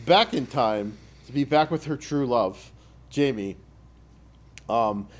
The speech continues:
and then her daughter follows her because she's afraid, like, she finds, like, a newspaper clipping that they die in a house fire. Um, but the year,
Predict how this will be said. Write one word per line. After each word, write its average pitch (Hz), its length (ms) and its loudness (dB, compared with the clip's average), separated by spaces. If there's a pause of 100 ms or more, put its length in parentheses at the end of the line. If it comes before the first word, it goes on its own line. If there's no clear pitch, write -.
(180)
and 131 140 -2
then 151 140 4
her 147 120 0
daughter 160 480 4
follows 160 800 2
her 104 420 -2 (380)
because 131 340 0
she's 120 200 -8
afraid, 131 340 -4
like, 135 160 -4
she 160 120 -6
finds, 170 300 2
like, - 80 -10
a 135 40 -4
newspaper 131 420 -4
clipping 156 300 -6
that 143 100 -4
they 110 80 -4
die 107 280 -6
in 120 120 -6
a 98 60 -8
house 95 280 -10
fire. 131 400 0 (500)
Um, 110 360 0
but - 240 -12
the 127 80 -8
year, 151 240 -2